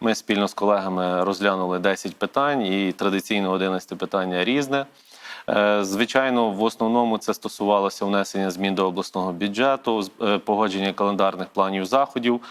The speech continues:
обласних, регіональних цільових програм та інше. Зокрема, е, якщо говорити про календарні плани заходів, то сорок вісім мільйонів гривень, які потрапили до вільного залишку обласного бюджету станом на перше січня дві тисячі двадцять п'ятого року, ми переспрямували знову Департаменту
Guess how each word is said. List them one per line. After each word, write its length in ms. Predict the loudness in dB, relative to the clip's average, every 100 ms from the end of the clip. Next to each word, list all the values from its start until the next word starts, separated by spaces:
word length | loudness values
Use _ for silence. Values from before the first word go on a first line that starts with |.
| -20 -4
обласних, 540 | 0 0 0 0 0
регіональних 560 | 0 0 2 2 2 -2
цільових 340 | -2 0 0
програм 560 | 0 0 2 2 2 -2 -8 -20 -20 -16 -2
та 100 | 0
інше. 440 | 2 0 -2 -6 -12 _ -4
Зокрема, 640 | -2 0 2 4 2 2
е, 200 | 2 2
якщо 380 | 2 0 -2 -2
говорити 380 | 0 0 0 -2
про 280 | -2 0 2
календарні 540 | 0 0 2 0 -2
плани 320 | 0 0 2
заходів, 520 | 0 0 0 -2 -2 0
то 340 | 2 2 2 -4 -16 -16
сорок 360 | -2 0 0 0
вісім 280 | -2 0 0
мільйонів 400 | 2 4 2 2
гривень, 400 | 2 2 2 0
які 320 | -2 -2 -2
потрапили 580 | -2 2 2 2 0 0
до 120 | 0
вільного 300 | 0 0 0
залишку 420 | 2 0 0 -4
обласного 340 | -4 -4 -4 -2
бюджету 400 | -2 0 -2 -2
станом 300 | -2 -2 -2
на 80 |
перше 300 | -2 -4 -4
січня 340 | -8 -6 -4 -4
дві 160 | -4
тисячі 300 | -2 -4 -2
двадцять 280 | -2 -2 0
п'ятого 360 | -2 0 -2 0
року, 260 | 0 0
ми 180 | -2 -2
переспрямували 800 | 0 -2 -2 -4 -2 2 2 0
знову 300 | 0 0 0
Департаменту 760 | -2 -2 -2 -2 -2 -2 -4